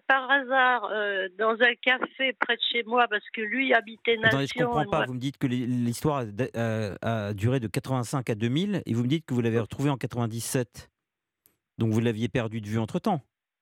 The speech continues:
Speaker 1: Ah ben oui, oui, oui, bien sûr, oui.
Speaker 2: Ah
Speaker 1: Je
Speaker 2: ben
Speaker 1: l'ai perdu de vue, bah oui, ben après on s'est retrouvés
Speaker 2: Non,
Speaker 1: quand
Speaker 2: parce que vous me
Speaker 1: même.
Speaker 2: dites que
Speaker 1: Ah oui.
Speaker 2: l'histoire a duré de quatre-vingt-cinq à deux mille.
Speaker 1: Ben oui, parce que de toute façon, euh, je l'avais toujours dans la tête.
Speaker 2: Ah, d'accord, mais vous ne le voyez plus.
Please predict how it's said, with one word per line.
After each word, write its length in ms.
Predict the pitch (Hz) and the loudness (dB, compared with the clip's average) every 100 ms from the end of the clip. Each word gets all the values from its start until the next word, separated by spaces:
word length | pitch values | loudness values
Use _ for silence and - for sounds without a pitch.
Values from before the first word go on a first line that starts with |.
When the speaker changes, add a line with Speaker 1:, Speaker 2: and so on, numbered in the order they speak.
| _ 247 | _ 0
Speaker 1:
Ah 120 | 247 | 2
ben 200 | 226 226 | 0 0
oui, 140 | 330 | 0
oui, 100 | 311 | 0
oui, 220 | 285 311 311 | 0 0 0
bien 200 | 226 233 - | 0 0 -2
sûr, 200 | 339 349 | -2 0
oui. 360 | 262 294 320 277 - | 0 0 0 -4 -4
Speaker 2:
Ah 140 | 165 | -4
Speaker 1:
Je 60 | 160 | -2
Speaker 2:
ben 160 | 117 120 | -2 0
Speaker 1:
l'ai 100 | 214 | 0
perdu 540 | - 208 208 233 254 | 2 0 0 -2 -2
de 100 | 202 | -2
vue, 260 | 226 339 294 | 0 0 2
bah 180 | 190 196 | 2 2
oui, 180 | 311 | -2
ben 380 | 302 214 190 190 | 0 4 4 4
après 360 | 190 185 254 247 | 0 0 4 4
on 80 | 208 | 4
s'est 160 | - 196 | 0 -6
retrouvés 400 | - - 208 196 | -6 -16 -6 -4
Speaker 2:
Non, 60 | |
Speaker 1:
quand 80 | 180 | 0
Speaker 2:
parce 100 | 175 | 2
que 60 | 208 | 4
vous 60 | |
me 40 | 170 | 4
Speaker 1:
même. 40 | 170 | 4
Speaker 2:
dites 140 | 196 | 2
que 80 | 175 | 2
Speaker 1:
Ah 20 | |
oui. 60 | 160 | 0
Speaker 2:
l'histoire 320 | 156 185 190 | 0 0 0
a 80 | 143 | 0
duré 180 | 135 156 | -2 -2
de 40 | |
quatre-vingt-cinq 800 | 160 - 147 143 - 175 175 - - - | -2 -2 -2 -2 0 0 -2 -6 -6 -2
à 80 | |
deux 100 | 117 | 0
mille. 320 | 143 151 131 78 - _ _ _ | 0 2 0 -4 -10 _ _ _
Speaker 1:
Ben 260 | 233 269 | 4 4
oui, 180 | 294 381 370 | 4 0 2
parce 200 | 240 - | -2 -2
que 80 | 247 | -4
de 200 | 233 233 | -2 -2
toute 180 | 247 220 | -4 -2
façon, 580 | 202 208 - 294 311 285 | 0 0 2 2 4 4
euh, 640 | 226 208 202 196 190 190 185 | 4 2 2 2 0 0 -2
je 80 | 185 | 0
l'avais 220 | 208 202 | 0 0
toujours 340 | 196 202 196 196 | -4 -6 -4 -2
dans 140 | 185 | 0
la 100 | 214 | 0
tête. 220 | 240 349 | 2 0
Speaker 2:
Ah, 380 | 240 233 226 104 | 2 0 0 -2
d'accord, 460 | - 120 202 160 92 | -4 -2 2 0 0
mais 120 | 110 | -4
vous 140 | 104 120 | 0 2
ne 60 | |
le 80 | 120 | 2
voyez 340 | 104 110 139 | 2 2 0
plus. 300 | 135 151 135 | 0 0 0